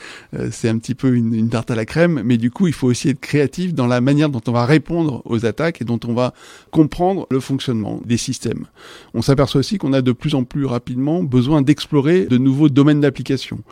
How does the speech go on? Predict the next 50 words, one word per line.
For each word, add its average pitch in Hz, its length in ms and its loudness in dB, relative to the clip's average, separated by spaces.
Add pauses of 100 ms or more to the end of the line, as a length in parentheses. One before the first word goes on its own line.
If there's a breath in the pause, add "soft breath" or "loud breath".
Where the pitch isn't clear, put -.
(280 loud breath)
Il - 20 0
y 110 40 2
a 107 40 2
quelques 113 340 0
années, 135 380 4
je 117 100 -4
me 104 60 0
rappelle 117 240 0
sur 113 140 -8
un 101 100 -4
projet 117 420 0
pareil 104 320 -6
européen, 117 480 -2
on 127 160 0
avait 101 240 -4
été, 113 340 -2
euh, - 160 -6
dans 104 140 -4
la 104 140 -2
ville 127 220 0
de 113 100 2
Rome 127 500 0 (320 loud breath)
et 101 80 -6
on 104 120 -2
traitait 135 320 0
les 135 100 2
problèmes 123 240 0
de 107 80 -2
cybersécurité 117 800 -4
sur 135 180 -6
leur 107 160 -4
réseau 120 300 0
de 120 100 0
distribution 135 580 -2
d'eau. 127 260 2 (460 soft breath)
Et 104 80 -2
on 101 60 -2
se - 60 -10
retrouvait 139 300 2
face - 200 -4
à 113 60 -2
des 107 100 -2
systèmes 165 440 -4
qui 131 80 -2
avaient 123 160 0
entre 120 260 -4
trente 170 280 -6
et 117 60 -4
quatre-vingts 139 480 -2
ans. - 160 -8